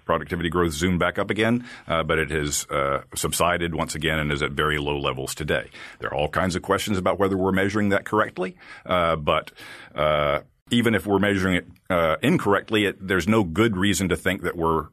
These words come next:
that the measurement errors are getting worse over time. So even if productivity growth absolute values are, are, are unreliable, the trends seem like they should be paid attention to, and the trends are downward. Meanwhile, there's lots of other evidence of declining,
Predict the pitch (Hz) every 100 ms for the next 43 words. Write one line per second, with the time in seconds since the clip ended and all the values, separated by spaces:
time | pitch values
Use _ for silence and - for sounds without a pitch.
0 | - 78 76 82 76 71 90 87 90 82
1 | 90 98 87 82 78 69 82 113 - 101
2 | 92 - 117 147 151 127 - 92 85 80
3 | - 104 92 87 101 90 92 87 85 87
4 | 80 80 104 - 117 92 113 113 117 92
5 | 95 92 - 95 92 87 - 87 85 -
6 | 113 104 110 117 117 104 - - - 104
7 | 113 120 - - 107 101 98 - - -
8 | - 85 85 82 85 85 92 90 90 92
9 | 104 120 151 123 - 87 76 78 76 80
10 | 65 62 - - - - - - 87 85
11 | 90 92 90 82 101 - 95 104 98 90
12 | 85 85 - 67 - - 87 104 98 92
13 | 87